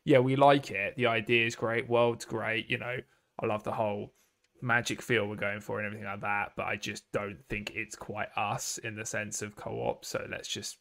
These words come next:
pivot this in a different direction." Um, I think that's a good sign. So,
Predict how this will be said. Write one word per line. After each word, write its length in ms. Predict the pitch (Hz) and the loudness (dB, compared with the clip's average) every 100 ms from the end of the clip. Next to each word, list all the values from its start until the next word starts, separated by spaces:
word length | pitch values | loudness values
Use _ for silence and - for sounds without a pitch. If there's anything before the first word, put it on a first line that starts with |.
| _ | _
pivot 340 | - 107 101 - | -8 -6 -8 -6
this 380 | 110 - - - | -6 -6 -10 -6
in 100 | 120 | -6
a 60 | 107 | -6
different 280 | 110 104 | -8 -8
direction." 580 | 104 113 120 - 170 175 - - _ _ | -6 -4 -2 2 2 0 -10 -20 _ _
Um, 460 | 113 107 101 107 107 | -2 0 -2 -8 -6
I 80 | - | -4
think 180 | 123 - | -4 -4
that's 180 | 110 - | -6 -6
a 40 | |
good 200 | 117 104 | -10 -8
sign. 440 | - 113 120 147 - _ | -2 2 2 0 -8 _
So, 580 | - 107 101 101 117 | -6 -4 -4 -6 -8